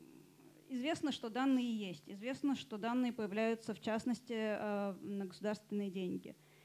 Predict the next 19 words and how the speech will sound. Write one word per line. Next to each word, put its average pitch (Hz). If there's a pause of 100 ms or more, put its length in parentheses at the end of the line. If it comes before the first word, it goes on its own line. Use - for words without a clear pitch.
(160)
Известно, 269
что 214
в 202
ряде 220
случаев, 262 (100)
э, 208 (100)
ну, 196 (640)
деньги 247
выделяются, 226
например, 214
на 214 (180)
исследования 240
и 196
работу 202
примерно 226
в 190
одинаковых 208 (260)
пересекающихся 233
областях. 202